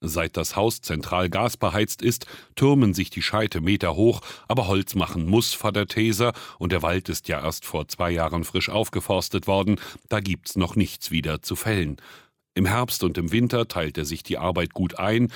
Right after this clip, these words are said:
es muss für jeden Tag etwas zu tun sein, sonst kann es ja trübe werden im Dorf am Ende der Straße. Die Klingel.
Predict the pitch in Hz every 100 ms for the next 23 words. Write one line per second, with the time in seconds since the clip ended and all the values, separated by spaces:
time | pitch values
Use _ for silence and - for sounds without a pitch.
0 | - - - - 117 123 - 95 80 110
1 | 123 117 - 92 87 82 - 92 - -
2 | 92 123 123 107 104 - - - _ 95
3 | 101 101 - - 95 95 110 - - 120
4 | 87 80 78 78 76 73 - 87 85 80
5 | 67 - - 76 85 71 71 71 90 -
6 | 76 71 - - _ _ _ _ _ _
7 | _ _ _ _ _ _ _ - 131 -
8 | 101 -